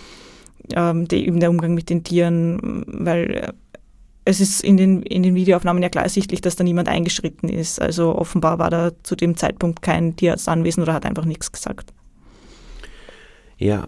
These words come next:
Speaker 2: ama wirbt ja oft mit sehr netter Tierhaltung. Es ist ein Gütesiegel,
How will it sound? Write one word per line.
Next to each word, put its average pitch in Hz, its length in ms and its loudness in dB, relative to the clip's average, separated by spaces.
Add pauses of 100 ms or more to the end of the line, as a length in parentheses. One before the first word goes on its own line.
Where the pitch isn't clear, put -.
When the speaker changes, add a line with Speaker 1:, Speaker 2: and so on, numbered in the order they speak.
Speaker 2:
ama 135 580 4 (160)
wirbt 104 840 2
ja 117 460 0 (140)
oft - 400 -4
mit 107 200 0
sehr 101 280 0 (280)
netter 104 560 2
Tierhaltung. 135 600 2
Es 107 80 0
ist - 40 -2
ein 113 160 2
Gütesiegel, 147 880 -2